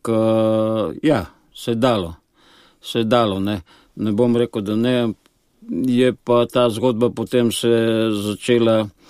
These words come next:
eh, s tem, da smo prihajali na neki topli obrok v župnišče v Portorožu, kjer je bil takrat še župnik oče Franc, to se pravi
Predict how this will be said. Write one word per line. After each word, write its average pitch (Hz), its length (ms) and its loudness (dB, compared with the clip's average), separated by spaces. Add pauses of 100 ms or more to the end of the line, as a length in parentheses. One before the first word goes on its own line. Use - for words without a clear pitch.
(320)
eh, - 80 -12 (500)
s 113 140 -8
tem, 123 280 2
da 110 120 -2
smo 113 200 -4
prihajali 117 720 0
na 113 200 0
neki 113 340 -2
topli 117 400 0
obrok 107 520 -2
v 113 200 -6
župnišče 110 640 0
v 107 120 2
Portorožu, 110 720 0
kjer 113 280 0
je 104 160 2
bil 104 400 0 (400)
takrat 113 440 -2
še 110 240 -4
župnik 104 520 -2
oče 104 300 -2
Franc, 107 540 -4
to - 180 -8
se - 160 -10
pravi 101 320 -2